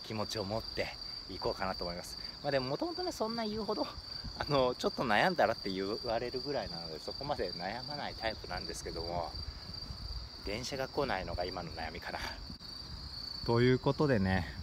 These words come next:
全く電車が来る気配がないので、行きます。猫がいる。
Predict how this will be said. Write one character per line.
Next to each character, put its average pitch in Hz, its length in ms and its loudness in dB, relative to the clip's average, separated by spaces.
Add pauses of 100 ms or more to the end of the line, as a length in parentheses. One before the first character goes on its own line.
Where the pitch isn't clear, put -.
(260)
全 127 120 2
く 127 280 4 (720)
電 117 200 4
車 123 180 4
が 120 120 4
来 - 200 0
る 120 80 2
気 131 160 0
配 104 220 2
が 92 120 2
な 110 160 4
い 107 60 2
の 90 100 0
で、 82 180 0 (320)
行 104 100 -4
き 104 120 2
ま 90 140 0
す。 - 240 -8 (2750)
猫 - 280 -6
が 76 140 -4
い - 20 -8
る。 71 60 -8